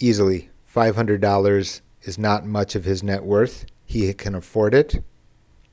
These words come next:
even if it's highly improbable for something for him to actually use it. Okay? From here, you get a whole set of objections.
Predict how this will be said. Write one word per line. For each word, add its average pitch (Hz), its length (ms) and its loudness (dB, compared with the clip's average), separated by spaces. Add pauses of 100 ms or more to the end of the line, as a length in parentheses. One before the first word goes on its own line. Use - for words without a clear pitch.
even 123 340 0
if 110 180 0
it's 104 160 -2
highly 127 680 0
improbable 98 800 -2 (680)
for 107 140 -2
something 101 640 -2 (400)
for 104 160 0
him 101 220 -2
to - 160 -6
actually 98 640 -2
use 98 280 -2
it. - 300 -8 (1200)
Okay? 98 340 -2 (960)
From 156 280 6
here, 113 460 8 (100)
you 107 160 -2
get 104 180 6
a 95 80 4
whole 101 560 4
set 98 360 2
of 78 300 -2
objections. - 800 -6